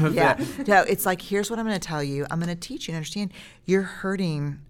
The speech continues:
Speaker 2: Dad's body. You're hurting Daddy's body. And we don't hurt bodies here."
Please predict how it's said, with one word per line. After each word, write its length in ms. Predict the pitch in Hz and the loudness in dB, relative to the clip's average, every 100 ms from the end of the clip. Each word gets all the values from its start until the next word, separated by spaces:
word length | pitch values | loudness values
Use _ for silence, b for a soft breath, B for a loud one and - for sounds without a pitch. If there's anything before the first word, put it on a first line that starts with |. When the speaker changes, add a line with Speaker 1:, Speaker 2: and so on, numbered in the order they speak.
| 147 | -6
Speaker 2:
Dad's 320 | 143 135 135 | -4 -4 -4
body. 340 | 135 - - - | -4 -4 -6 -6
You're 100 | 147 | -6
hurting 320 | 175 185 175 | -2 -2 0
Daddy's 320 | 160 147 139 | -2 -4 -4
body. 400 | 139 - - 170 - - - - | -6 -10 -10 -14 -18 -20 -20 -8
And 120 | 156 | -2
we 80 | 160 | 0
don't 160 | 185 156 | 0 -2
hurt 220 | - 175 | -4 -6
bodies 340 | 139 139 131 127 | -4 -2 -2 -6
here." 320 | - - - | -8 -10 -12